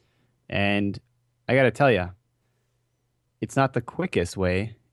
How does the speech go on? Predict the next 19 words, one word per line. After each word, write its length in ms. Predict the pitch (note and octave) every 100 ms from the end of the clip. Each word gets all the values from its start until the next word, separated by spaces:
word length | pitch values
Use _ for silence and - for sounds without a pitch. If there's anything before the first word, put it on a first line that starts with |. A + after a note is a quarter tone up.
| _ -
Um, 340 | F#2+ F#2+ G2
it 180 | - A2
is 280 | A2+ B2 A2
less 400 | G#2 G#2 B2 -
expensive 600 | - - A2 A2 A2 G2
than 400 | G#2 G2+ G2+ G#2 _ _ _ _ _ _ A#2+
a 80 | G#2+
plane 320 | - A2+ G#2+
in 80 | G#2
most 220 | G2 -
cases, 320 | G2 G2+ G#2
from 140 | - G2
what 100 | F#2+
I 160 | F#2 -
remember, 540 | - G2 G#2 G#2 F#2+ F#2
but 260 | F#2+ F#2+ -
the 160 | G#2
legroom 460 | F#2 G2+ A2+ A2+ A2
was 420 | F#2 F2+ F2 -